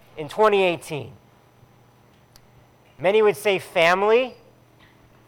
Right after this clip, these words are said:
right? Maybe some would say friends. It's celebrating each other, time together. Some would say they're celebrating something abstract like happiness or peace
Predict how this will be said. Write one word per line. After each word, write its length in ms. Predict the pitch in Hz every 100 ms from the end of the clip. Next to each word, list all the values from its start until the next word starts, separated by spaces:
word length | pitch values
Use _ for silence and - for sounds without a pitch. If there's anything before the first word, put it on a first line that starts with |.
| _ _ _ -
right? 140 | 143
Maybe 180 | 185 170
some 300 | 160 185 180
would 120 | 170
say 140 | - 165
friends. 760 | - 156 156 190 233 220 - _ - -
It's 140 | 170 -
celebrating 680 | - 208 233 190 220 226 214
each 260 | 190 -
other, 380 | 196 202 208 208
time 420 | 208 180 196 202
together. 640 | 180 180 170 175 185 190 170 _ _ _ _ _ _ _ _ _ - - -
Some 260 | - 226 254
would 160 | 247
say 240 | - 233 226
they're 160 | 226
celebrating 960 | 196 233 233 233 185 214 214 208 202 180 - _ _ _ _ -
something 320 | - 214 202
abstract 580 | 185 185 190 - 180 147
like 140 | 156 -
happiness 1040 | - 190 190 185 175 151 120 113 - - - _ _ _ _ _ _ - _ _ _
or 160 | - 165
peace 1000 | 175 - 214 202 151 113 - - - -